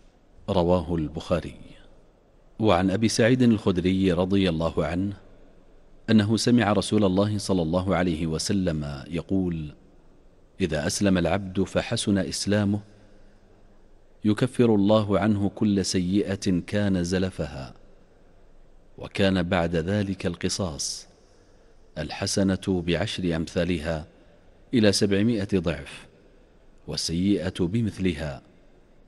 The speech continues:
إلا أن يتجاوز الله عنها." رواه البخاري. وعن أبي هريرة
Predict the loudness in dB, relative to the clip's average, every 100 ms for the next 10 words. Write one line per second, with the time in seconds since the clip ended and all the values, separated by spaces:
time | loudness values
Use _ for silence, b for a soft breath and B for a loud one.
0 | _ _ -4 -2 0 2 2 2 0 2
1 | 2 0 0 -2 -2 -2 -2 -2 -4 -2
2 | -2 -2 -8 -14 -16 -18 -20 _ _ _
3 | _ -20 -12 -4 0 0 -2 -4 -4 -6
4 | -4 -6 -8 -16 -20 -20 -20 -20 -20 -20
5 | -20 -20 -20 -20 0 4 4 4 0 0
6 | 2 2 2